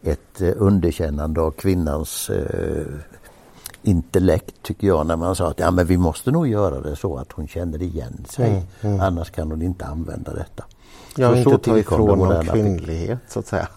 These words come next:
Speaker 1: Ja, ja, det var nog mera psykologiskt. Man tänkte att de vill inte ta det här om vi förändrar deras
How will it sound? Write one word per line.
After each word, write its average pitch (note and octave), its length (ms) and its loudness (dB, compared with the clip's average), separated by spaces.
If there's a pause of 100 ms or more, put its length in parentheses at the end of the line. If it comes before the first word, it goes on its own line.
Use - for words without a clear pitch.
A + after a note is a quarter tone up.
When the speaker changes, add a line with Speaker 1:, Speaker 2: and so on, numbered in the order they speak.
(320)
Speaker 1:
Ja, B2+ 760 6 (140)
ja, B2+ 400 2
det D#3 80 -2
var E3 220 0
nog F#3+ 180 -2
mera A2+ 440 -2
psykologiskt. F#2+ 720 -4
Man F2+ 140 -2
tänkte G#2+ 300 -6
att D#2+ 100 -10
de F2+ 140 -4
vill G2+ 160 -4
inte A#2 200 -10
ta - 400 -6
det D#3 180 -6
här - 180 -4
om - 120 -4
vi - 100 -4
förändrar D#2 680 -6
deras - 420 -10